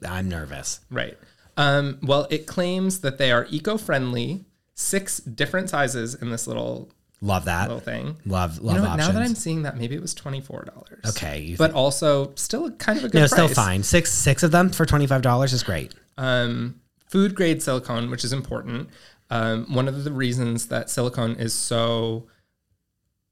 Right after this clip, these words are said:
Speaker 2: revered in the sustainability community is because it is essentially something that will biodegrade back to sand. And it is
Speaker 1: Oh, is that true?
Speaker 2: I, I mean, I don't really know because I'm not a scientist, but from everything I understand, it is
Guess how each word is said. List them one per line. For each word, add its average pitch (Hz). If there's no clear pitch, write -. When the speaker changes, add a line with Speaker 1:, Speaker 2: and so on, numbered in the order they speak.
Speaker 2:
revered 127
in 123
the 120
sustainability 117
community 113
is 110
because 120
it 123
is 117
essentially 120
something 117
that 113
will 113
biodegrade 113
back 113
to 120
sand. 123
And 117
it 120
is 117
Speaker 1:
Oh, 110
is 87
that 101
true? 82
Speaker 2:
I, -
I 143
mean, 143
I 127
don't 160
really 127
know 123
because 120
I'm 113
not 113
a 117
scientist, 131
but 120
from 131
everything 135
I 120
understand, 117
it 120
is 120